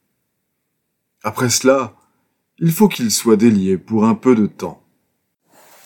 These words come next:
Et je vis des trônes, et à ceux qui s'y assirent fut donné le pouvoir de juger.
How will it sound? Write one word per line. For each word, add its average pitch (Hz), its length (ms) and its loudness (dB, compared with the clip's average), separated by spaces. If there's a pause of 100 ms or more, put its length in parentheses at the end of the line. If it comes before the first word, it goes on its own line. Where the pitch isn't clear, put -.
(1700)
Et 123 100 4
je 131 140 2
vis 135 200 0
des 120 160 4
trônes, 78 480 -8 (600)
et 110 160 2
à 113 80 2
ceux 175 320 2
qui 220 180 -2
s'y - 200 2
assirent 110 580 2 (300)
fut - 240 -2
donné 160 240 6
le 131 140 2
pouvoir 127 400 0
de 104 100 2
juger. 95 480 -2